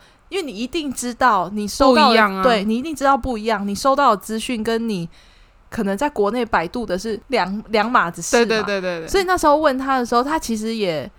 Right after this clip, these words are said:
Speaker 1: 很，他也很坦白的讲说，这个是中国人现在没有办法改变的事实，就是他从小就是接受这个教育。
Speaker 2: 对，对，对，会有点冲突。
Speaker 1: 对，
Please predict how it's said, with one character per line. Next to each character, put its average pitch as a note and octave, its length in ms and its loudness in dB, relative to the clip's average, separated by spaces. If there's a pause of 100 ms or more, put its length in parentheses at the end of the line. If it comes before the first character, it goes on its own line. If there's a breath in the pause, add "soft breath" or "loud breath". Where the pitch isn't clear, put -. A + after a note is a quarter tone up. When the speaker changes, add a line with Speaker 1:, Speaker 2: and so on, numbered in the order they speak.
(340 soft breath)
Speaker 1:
很， A#3 240 0
他 B3+ 180 0
也 D4 60 2
很 A#3 180 -2
坦 B3 220 -2
白 F3+ 160 0
的 F#3+ 100 -2
讲 F3+ 240 -6
说， G#3+ 240 -2 (400)
这 F#4 160 -2
个 E4+ 140 0
是 B3+ 340 -6 (320)
中 B3+ 240 4
国 G#3+ 160 2
人 F#3 160 0
现 A#3+ 140 -4
在 G#3+ 80 -2
没 G#3 140 -4
有 A3 80 -2
办 G#3 120 0
法 G3 120 -8
改 - 200 -8
变 F#3 200 -4
的 E3 80 -8
事 F3 260 -10
实， - 300 -12
就 G#3+ 120 -6
是 A3+ 220 -6 (340 soft breath)
他 G4 120 -4
从 B3 320 -4
小 G3 200 0
就 F#3 120 -6
是 A3 120 -10
接 G#3 200 -6
受 G#3 180 -4
这 F#3+ 100 -8
个 E3+ 80 -6
教 F3 140 -8
育。 E3 40 -2
Speaker 2:
对， A3+ 120 2
对， G#3+ 160 0
对， G3 160 -6
会 D#4 220 0
有 A#3+ 100 4
点 A3 180 0
冲 G3+ 300 -4
突。 - 220 -10 (240)
Speaker 1:
对， F#3+ 260 0